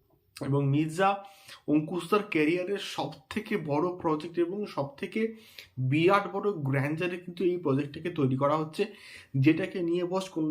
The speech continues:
রকম সন্দেহ নেই। এবং মির্জার প্রমোশনে কিন্তু অঙ্কুশদা কোনো রকম খামতি রাখছেন না। So, এর, এটাই হচ্ছে বিষয়পত্র। এবং তার সঙ্গে সঙ্গে কিন্তু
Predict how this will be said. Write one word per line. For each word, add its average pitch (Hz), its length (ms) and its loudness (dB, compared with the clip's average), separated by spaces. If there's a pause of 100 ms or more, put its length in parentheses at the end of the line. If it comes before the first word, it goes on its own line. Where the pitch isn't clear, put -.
রকম 170 200 -6
সন্দেহ 151 560 -2
নেই। 196 160 0
এবং 202 260 -2
মির্জার 180 520 0
প্রমোশনে 226 680 -2
কিন্তু 185 340 -4 (100)
অঙ্কুশদা 160 500 -4 (480)
কোনো 156 160 2
রকম 196 360 -2
খামতি 139 500 -2
রাখছেন - 560 -4 (220)
না। 131 120 6 (880)
So, - 160 2
এর, 175 160 8 (160)
এটাই 214 240 4
হচ্ছে 220 280 2
বিষয়পত্র। 135 680 0
এবং 208 280 2
তার 185 200 0
সঙ্গে 226 340 0
সঙ্গে 165 300 -2
কিন্তু 156 340 -2